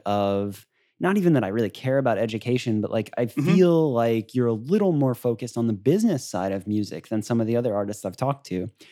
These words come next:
Speaker 2: Yeah.
Speaker 1: And I always like conversations like that. So before we dig too, too deep in that, briefly tell me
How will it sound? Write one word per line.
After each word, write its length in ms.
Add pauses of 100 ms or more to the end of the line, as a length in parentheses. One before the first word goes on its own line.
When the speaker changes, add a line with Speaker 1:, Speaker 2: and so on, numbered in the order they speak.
(280)
Speaker 2:
Yeah. 200
Speaker 1:
And 220
I 80
always 200
like 140
conversations 640
like 160
that. 300 (380)
So 160
before 360
we 120
dig 280
too, 260
too 200
deep 240
in 160
that, 420
briefly 560
tell 280
me 420